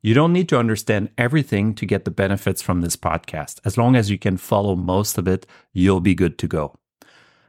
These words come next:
Mon nom est Frédéric et j'habite à Montréal et je suis professeur de français. Et vous trouverez ce podcast et encore plus de ressources pour apprendre le français,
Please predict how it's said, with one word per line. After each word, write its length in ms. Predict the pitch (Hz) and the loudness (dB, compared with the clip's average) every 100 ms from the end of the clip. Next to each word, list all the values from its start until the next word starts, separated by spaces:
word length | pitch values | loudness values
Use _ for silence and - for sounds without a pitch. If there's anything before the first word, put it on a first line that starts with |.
| - | 0
Mon 140 | 233 | 2
nom 120 | 294 139 | 4 2
est 60 | |
Frédéric 540 | - 113 110 151 190 120 | 4 2 4 2 2 2
et 160 | 101 | 2
j'habite 500 | 92 117 117 151 170 | 2 2 4 2 2
à 80 | 113 | 0
Montréal 680 | 113 107 104 98 90 85 85 | 2 2 2 2 2 0 -4
et 80 | 85 | -6
je 120 | 98 | -6
suis 180 | - 101 | -4 -2
professeur 480 | - 110 98 110 | -2 -2 -4 -4
de 60 | 101 | -4
français. 480 | - 92 85 - 80 - _ - _ _ | -4 -6 -4 -6 -10 -14 _ -20 _ _
Et 80 | 95 | 0
vous 100 | 95 | 0
trouverez 400 | - 170 151 156 | 2 2 4 2
ce 140 | - | 2
podcast 800 | 98 107 104 - 107 113 131 - | 0 -2 -2 -2 0 0 -4 -4
et 100 | 101 | -4
encore 340 | 95 101 92 | -2 -2 -2
plus 280 | - 147 143 | 0 0 2
de 80 | 110 | 0
ressources 520 | 98 95 - 107 - | 2 0 0 -4 -4
pour 120 | - 90 | -2 -2
apprendre 300 | - 104 98 | 0 0 0
le 60 | |
français, 720 | 87 - 85 - 95 110 151 | -2 -4 -4 -4 -4 -4 -6